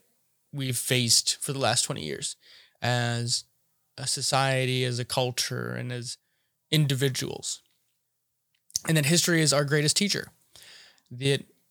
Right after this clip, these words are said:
if we really want to make better decisions in the future, we need to know where we came from to understand which decisions backfired,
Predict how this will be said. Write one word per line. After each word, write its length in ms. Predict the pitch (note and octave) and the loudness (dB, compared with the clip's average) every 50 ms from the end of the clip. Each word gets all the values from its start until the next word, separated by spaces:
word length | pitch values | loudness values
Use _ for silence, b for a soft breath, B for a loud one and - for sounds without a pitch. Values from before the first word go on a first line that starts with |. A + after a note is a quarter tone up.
| _ _ _ _ _ _ _ _ _ _ _ _ - | _ _ _ _ _ _ _ _ _ _ _ _ 0
if 200 | D#3 D3 B2 - | 0 0 0 0
we 160 | D3 D3 C#3+ | -2 0 0
really 380 | C#3 C#3 D3 F3 G3+ G3+ G3 F#3+ | 0 2 4 4 4 4 4 4
want 300 | E3+ E3+ E3+ - - D#3 | 4 4 2 2 0 0
to 100 | - D#3+ | 0 2
make 280 | D#3 D3+ D3+ C#3+ C#3+ C3 | 2 2 0 0 0 2
better 240 | C#3 D3+ C#3 C#3+ C#3+ | 2 2 4 4 2
decisions 840 | C3+ D3+ C#3+ C#3 - - C#3+ C3 C#3 C3+ C3 A#2+ - - - - _ _ _ _ - | 2 2 2 2 2 2 2 0 0 0 0 0 0 0 -2 -4 _ _ _ _ -2
in 160 | C#3 C3+ C3 | 0 0 0
the 80 | A#2+ A#2+ | 0 -2
future, 400 | - D3+ D3+ C#3 B2 - B2+ - - _ _ _ _ B B B B B B B B | -2 -2 -2 -2 -4 -6 -10 -10 -12 _ _ _ _ B B B B B B B B
we 140 | - C#3 C#3 | -10 -8 -6
need 220 | D3 D3 D3+ C#3 | -6 -6 -4 -4
to 100 | - C#3+ | -4 -4
know 400 | C#3+ C#3+ D3+ D#3+ F3+ F3+ F3 E3+ | -4 0 2 2 4 4 4 2
where 240 | E3+ D#3 D3 D3 C#3+ | 2 4 4 4 4
we 100 | C#3 C#3 | 2 0
came 320 | C#3 - C#3+ B2+ A2+ A#2 B2 | 0 0 0 0 0 -2 -4
from 360 | - - - - - D3 - _ _ _ _ _ _ _ _ - | -4 -4 -4 -4 -4 -6 -8 _ _ _ _ _ _ _ _ -2
to 540 | - - D3+ C#3 C3+ C3 B2+ B2+ B2 B2 C3 - _ _ _ _ _ _ _ _ _ _ _ _ _ _ _ _ _ _ _ _ _ - - - | 0 2 2 2 0 0 -2 -2 -4 -6 -8 -10 _ _ _ _ _ _ _ _ _ _ _ _ _ _ _ _ _ _ _ _ _ -12 -2 2
understand 640 | E3 E3+ D#3+ D#3+ D#3+ - - D#3 D3 C#3+ C#3 B2+ | 2 4 4 4 2 2 2 2 2 2 0 0
which 440 | B2 C3+ D3 D3 - - - - - _ _ _ _ _ _ _ _ _ - | 0 0 0 0 0 -2 -4 -4 -8 _ _ _ _ _ _ _ _ _ 0
decisions 540 | D#3+ C#3+ - - D3 C3+ - C#3 C#3+ C#3 C3 | 2 4 4 4 4 2 0 0 0 0 0
backfired, 720 | - B2 G#2+ A#2+ - - - - - - E3+ G3 - | 2 2 0 2 0 -2 -2 -2 0 0 -2 -2 -4